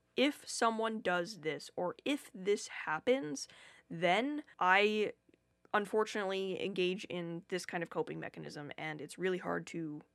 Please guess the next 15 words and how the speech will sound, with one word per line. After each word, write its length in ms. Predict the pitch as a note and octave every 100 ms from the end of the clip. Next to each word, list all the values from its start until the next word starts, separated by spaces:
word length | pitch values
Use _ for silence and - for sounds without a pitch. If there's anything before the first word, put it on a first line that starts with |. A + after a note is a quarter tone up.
| _ _ _ -
not 260 | D#3+ - F3+
do 140 | C#3+
that. 200 | - - _ _ _ _ -
Like, 120 | -
it 80 | E3
takes 220 | F#3+ -
a 40 |
lot 220 | F3+ F3 F3
of 180 | E3+ - _ _ _ _
mental 480 | G3+ F#3+ F#3+ F#3+ F#3 -
effort 540 | F#3 - E3+ C#3+ - -
and 200 | F3 E3
practice 680 | - E3 D#3+ - D#3+ D#3 - E3
over 260 | D#3+ D#3+
time 540 | - - D#3+ D#3 D3